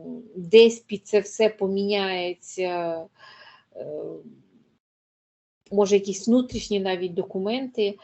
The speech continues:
чомусь, е, вс-, питання води буде стояти знову ж, е,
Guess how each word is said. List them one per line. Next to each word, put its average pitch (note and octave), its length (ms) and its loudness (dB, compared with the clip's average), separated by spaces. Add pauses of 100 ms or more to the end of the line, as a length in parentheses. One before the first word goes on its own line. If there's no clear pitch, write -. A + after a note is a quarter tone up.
(280)
чомусь, A3+ 540 -2
е, G3+ 640 2
вс-, - 260 -10
питання G3 560 0
води F#3+ 300 -4
буде A#3+ 260 -4
стояти F#3+ 640 -6
знову F3+ 420 -8
ж, F3+ 300 -8
е, F3 240 -8